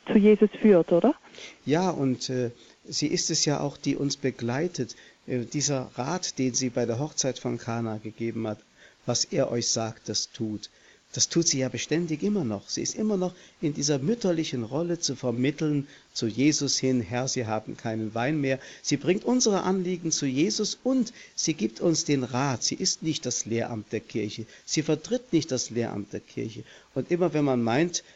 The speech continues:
Speaker 2: Mutter Gottes hat sich da wieder einmal eine lehramtliche Aussage erlaubt,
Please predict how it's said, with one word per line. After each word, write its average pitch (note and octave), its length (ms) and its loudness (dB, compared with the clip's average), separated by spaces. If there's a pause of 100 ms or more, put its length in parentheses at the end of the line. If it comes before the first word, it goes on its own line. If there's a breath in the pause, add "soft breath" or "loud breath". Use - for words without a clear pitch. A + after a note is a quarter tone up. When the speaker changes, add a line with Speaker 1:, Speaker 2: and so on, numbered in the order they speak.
(160 soft breath)
Speaker 2:
Mutter C3 260 2
Gottes D3+ 400 0
hat C3 140 -2
sich C3 100 -4
da B2+ 160 -2
wieder C3+ 240 -2
einmal B2+ 340 2
eine A#2+ 220 -2
lehramtliche C3+ 640 0
Aussage B2+ 520 0
erlaubt, G#2 420 0